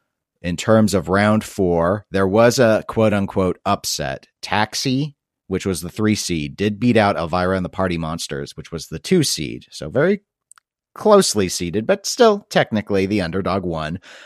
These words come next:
Uh, it had fifty-seven point seven percent of the vote. And the other vote was between Whirlwind and Space Station, which was also the largest margin of victory. Unsurprising in, I think, anyone's view. Space Station,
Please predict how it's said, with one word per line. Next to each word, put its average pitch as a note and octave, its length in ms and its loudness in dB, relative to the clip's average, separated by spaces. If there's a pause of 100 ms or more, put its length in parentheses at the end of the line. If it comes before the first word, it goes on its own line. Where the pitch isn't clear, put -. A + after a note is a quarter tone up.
(100)
Uh, E2 260 -4
it G2 140 -2
had G#2 220 0
fifty-seven A2 500 -2
point G2 200 -8
seven F#2 200 -4
percent F2+ 300 -6
of D#2+ 80 -8
the D2 60 -10
vote. F2 280 -2 (880)
And F2+ 400 -4
the F#2 120 -4
other D#3 180 6
vote C#3+ 300 6
was A#2 180 2
between G#2+ 380 0
Whirlwind A2+ 420 4
and F#2 160 -4
Space G#2 300 -2
Station, E2+ 560 -4
which F2 180 -6
was F2 160 -4
also F#2+ 220 -2
the D#2+ 120 -6
largest F2+ 440 2
margin E2 340 -2
of D#2 80 -8
victory. E2 540 -6
Unsurprising F2 1000 -2 (160)
in, D#2+ 320 -6
I D2+ 160 -8
think, D2+ 280 -12
anyone's G2+ 380 0
view. D2+ 160 -6
Space B2 320 2
Station, F#2 540 -2